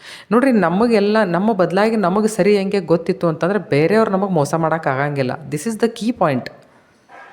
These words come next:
ನಮ್ಮ ಮೇಲೆ ನಮಗೆ ನಂಬಿಕೆ ಇರಲಿಲ್ಲ ಅಥವಾ ನಮ್ಮ ಸ್ಕಿಲ್ ಮೇಲೆ ನಮಗೆ ನಂಬಿಕೆ ಇರಲಿಲ್ಲ ಅಂತಂದ್ರೆ ಬೇರೆಯವ್ರು ನಮಗೆ ಅಗದಿ ಆರಾಮಾಗೆ ಮೋಸ ಮಾಡ್ಬೋದು. So, ಅದಕ್ಕೆ ಏನ್ ಹೇಳ್ತಾರಂತಂದ್ರ,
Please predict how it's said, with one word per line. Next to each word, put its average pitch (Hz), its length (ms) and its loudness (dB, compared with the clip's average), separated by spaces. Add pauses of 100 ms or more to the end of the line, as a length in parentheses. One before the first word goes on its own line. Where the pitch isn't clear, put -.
(420)
ನಮ್ಮ 208 380 2
ಮೇಲೆ 254 220 4
ನಮಗೆ 175 360 2
ನಂಬಿಕೆ 214 420 4
ಇರಲಿಲ್ಲ 175 340 2
ಅಥವಾ 190 320 0
ನಮ್ಮ 202 200 2
ಸ್ಕಿಲ್ 214 400 0
ಮೇಲೆ 247 200 4
ನಮಗೆ 226 200 2
ನಂಬಿಕೆ 175 320 2
ಇರಲಿಲ್ಲ 190 320 4
ಅಂತಂದ್ರೆ 180 340 0
ಬೇರೆಯವ್ರು 175 520 2
ನಮಗೆ 202 220 2
ಅಗದಿ 160 220 2
ಆರಾಮಾಗೆ 202 520 2
ಮೋಸ 196 240 0
ಮಾಡ್ಬೋದು. 127 500 -4 (1600)
So, 220 200 0
ಅದಕ್ಕೆ 180 320 -4
ಏನ್ 160 200 -2
ಹೇಳ್ತಾರಂತಂದ್ರ, 131 720 -4